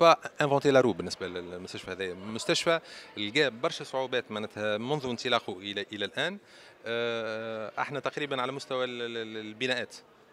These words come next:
وتعهد وزارة التجهيز معناها بالمتابعة ورفع كل التحفظات اللي عبرت عليها وزارة الصحة،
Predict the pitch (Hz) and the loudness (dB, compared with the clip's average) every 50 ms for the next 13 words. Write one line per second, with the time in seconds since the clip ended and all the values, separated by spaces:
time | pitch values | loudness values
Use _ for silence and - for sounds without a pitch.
0 | - - - - 107 117 127 127 127 120 120 113 113 - - 135 123 131 120 120 | -20 -20 -18 -10 -2 2 2 4 4 2 0 -2 -6 -4 -2 2 2 2 2 0
1 | 113 113 107 123 117 - - 113 117 110 110 107 107 104 101 101 98 - 117 104 | -8 -4 -4 -4 -6 -6 -8 -8 -6 -6 -6 -6 -6 -8 -8 -10 -8 -10 -10 -8
2 | 120 127 117 107 107 107 107 101 104 101 104 110 110 110 110 - 135 127 110 104 | -6 -8 -8 -6 -4 -4 -4 -4 -6 -8 -8 -8 -6 -6 -4 0 0 0 2 2
3 | 98 98 101 110 110 110 - - - 101 - 135 127 - - 110 - 123 - 127 | 0 0 -2 -2 -2 -2 -2 -4 -4 -8 -6 -8 -10 -6 -8 -8 -10 -8 -10 -6
4 | 117 120 113 104 - 107 107 113 113 107 104 - 110 110 104 104 98 110 101 - | -2 -2 -2 -2 -2 -2 -2 -2 -2 -4 -4 -4 -4 -2 -2 -4 -4 -6 -8 -8
5 | 107 - - 113 - 107 98 | -10 -10 -10 -6 -6 -6 -8